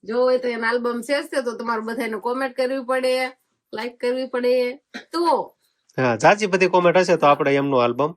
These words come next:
Speaker 2: બતાવશું.
Speaker 1: બતાવશું, હા. અને ઈ ફોટો પણ બતાવી દઈશું જે એના મેરેજ પહેલાનો છે. એટલે મેરેજ પહેલા તો ઈ કેવા લાગતા છે, ડ્રેસ પહેરેલો જ છે, પણ તમને કદાચ દેખાઈ ગયો હોય કે ન દેખાણો હોય તો કોમેન્ટ કરશો ને, તો પછી આપણે મોટા ભાઈનો આલ્બમ બતાવશું.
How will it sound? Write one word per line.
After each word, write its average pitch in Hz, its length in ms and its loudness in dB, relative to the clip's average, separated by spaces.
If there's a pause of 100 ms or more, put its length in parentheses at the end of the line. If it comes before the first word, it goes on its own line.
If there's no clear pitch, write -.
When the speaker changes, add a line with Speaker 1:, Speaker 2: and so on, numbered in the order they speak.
(160)
Speaker 2:
બતાવશું. 123 480 -4
Speaker 1:
બતાવશું, 180 380 -8
હા. 180 320 -8
અને 269 120 -4
ઈ 302 160 -2
ફોટો 349 420 0
પણ 370 200 -2
બતાવી 339 340 -2
દઈશું 330 400 -4
જે 339 80 -2
એના 320 220 -2
મેરેજ 294 420 -4 (140)
પહેલાનો 302 560 -2
છે. 277 140 -8
એટલે 240 280 -6
મેરેજ 294 320 -6
પહેલા 320 220 -6
તો 339 100 -8
ઈ 320 80 -8
કેવા 320 260 -6
લાગતા 214 340 -8
છે, 226 100 -8
ડ્રેસ 269 320 -6
પહેરેલો 285 380 -6
જ 226 40 -12
છે, 233 240 -4
પણ 226 140 -8
તમને 233 260 -6
કદાચ 233 320 -6
દેખાઈ 262 360 -4
ગયો 220 120 -6
હોય 208 120 -6
કે 226 120 -8
ન 269 200 -2
દેખાણો 202 400 -6
હોય 226 160 -6 (360)
તો 240 100 -2
કોમેન્ટ 302 360 -2
કરશો 339 300 -2
ને, 302 160 -4
તો 254 140 -4
પછી 262 280 -6
આપણે 240 320 -6
મોટા 220 280 -8
ભાઈનો 196 260 -8
આલ્બમ 202 360 -6
બતાવશું. 285 680 -6